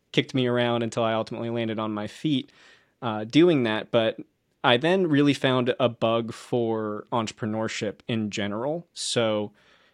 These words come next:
it was always a dream of mine from when I was, like, fifteen years old, growing up seeing, and I was a skateboarder for a, a solid ten years, from twelve to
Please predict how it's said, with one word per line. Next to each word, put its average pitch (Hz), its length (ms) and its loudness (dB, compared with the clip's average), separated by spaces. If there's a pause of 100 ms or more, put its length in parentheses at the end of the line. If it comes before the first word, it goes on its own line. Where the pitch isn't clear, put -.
it 120 200 2
was 117 420 2
always 135 340 6
a 123 60 0
dream 117 220 0
of 113 80 0
mine 110 180 -2
from 117 160 -4
when 113 80 0
I 110 80 -2
was, 110 180 -4
like, 104 200 -6
fifteen 123 440 -2
years 113 220 -4
old, 107 280 -2
growing 110 280 -2
up 104 140 -6
seeing, 110 680 -6 (160)
and 127 560 -2
I 127 100 6
was 120 120 4
a 110 40 -2
skateboarder 120 640 2
for 110 380 -4 (600)
a, - 160 -4
a 127 80 -2
solid 107 600 -2
ten 117 300 -6
years, 110 340 -6
from 135 440 -4
twelve 110 500 0
to 107 280 -6